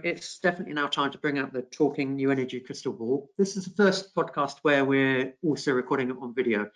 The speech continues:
but the Talking New Energy crystal ball is still being patented at the moment, so I'm not gonna share it on the screen in front of you. I'm just gonna put it on the desk next to me. And we'll set the dial to twenty thirty.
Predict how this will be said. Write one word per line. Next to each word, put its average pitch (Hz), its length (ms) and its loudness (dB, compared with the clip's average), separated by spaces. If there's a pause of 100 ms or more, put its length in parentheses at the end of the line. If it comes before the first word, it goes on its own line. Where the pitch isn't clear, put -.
(840)
but - 160 0
the 151 420 6
Talking 190 280 6
New 160 160 4
Energy 147 280 4
crystal 151 300 -4
ball 135 240 4
is 127 120 0
still 165 200 2
being 143 200 -2
patented 151 520 -6
at 147 100 -6
the - 60 -6
moment, 131 340 0
so - 80 -10
I'm 139 100 -6
not 170 160 -4
gonna 156 220 -6 (240)
share 147 400 -2
it 143 80 -4
on 131 140 -6
the 127 60 -8
screen 139 260 -4
in 135 80 -2
front 131 240 -4
of 101 80 -12
you. 110 80 -6
I'm 110 60 -12
just - 120 -20
gonna 127 220 -14
put 135 100 -14
it 139 40 -8
on 123 140 -16
the 117 60 -14 (100)
desk - 260 -10 (180)
next 113 300 -10
to - 120 -12
me. - 160 -8 (840)
And 147 360 4
we'll 151 120 4
set 175 240 2
the 160 60 6
dial 160 280 6
to 147 440 4
twenty 143 280 -4
thirty. 135 640 -2